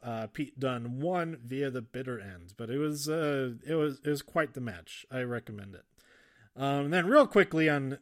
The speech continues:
main event, episode three hundred sixteen, Connor defeated Rhino in a singles match.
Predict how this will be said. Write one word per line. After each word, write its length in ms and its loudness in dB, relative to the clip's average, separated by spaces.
main 240 2
event, 280 4
episode 300 -2
three 140 -2
hundred 140 -2
sixteen, 480 -6
Connor 580 4
defeated 600 -2
Rhino 540 0
in 120 -10
a 20 -8
singles 460 -4
match. 600 -8